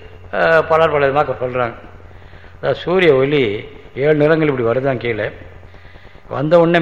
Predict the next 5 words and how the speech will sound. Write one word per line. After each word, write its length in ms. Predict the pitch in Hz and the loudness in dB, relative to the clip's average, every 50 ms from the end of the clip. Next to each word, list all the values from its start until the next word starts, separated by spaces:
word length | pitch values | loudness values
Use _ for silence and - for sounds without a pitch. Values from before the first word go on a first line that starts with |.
| 143 139 | 2 4
மேல் 200 | 151 170 170 160 | 4 4 4 4
நோக்கி 160 | 160 147 131 | 2 2 0
போகுதா 300 | 120 131 135 135 135 139 123 120 123 | 0 2 2 4 4 2 0 0 -2
மீண்டும், 360 | 131 131 120 110 107 135 160 - - - - - - - - - - - - | -4 -4 -4 -6 -6 -8 -10 -14 -18 -20 -20 -20 -20 -20 -20 -20 -20 -20 -12
போகும்போது 640 | - 135 165 175 180 175 160 165 165 175 185 196 | -2 2 4 4 4 4 4 4 4 6 6 6